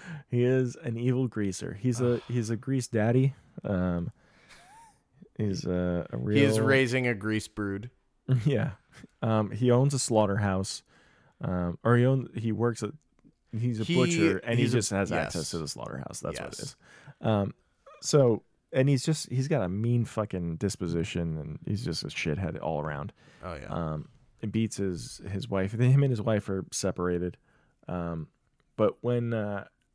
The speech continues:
Speaker 1: when James Franco initially meets him in the bar, um, the bartender,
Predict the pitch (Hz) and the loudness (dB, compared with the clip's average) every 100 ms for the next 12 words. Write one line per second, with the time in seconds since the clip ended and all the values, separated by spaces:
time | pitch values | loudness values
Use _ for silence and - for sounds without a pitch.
0 | _ 110 107 104 - 113 107 101 98 92 | _ -6 -2 0 -2 -2 -4 -2 -2 -2
1 | - _ _ _ - 101 98 - 92 90 | -6 _ _ _ -8 -4 -2 -2 -2 -2
2 | 101 110 - 107 95 95 95 85 98 101 | 0 -2 -2 -2 -2 -4 -6 -2 0 0
3 | 98 95 - - - 90 85 80 - _ | 0 -2 -6 -18 -8 -6 -4 -6 -10 _
4 | - - 95 95 - 107 113 - 107 98 | -18 -10 -6 -6 -2 -2 -2 -2 -4 -2
5 | 87 90 | -4 -4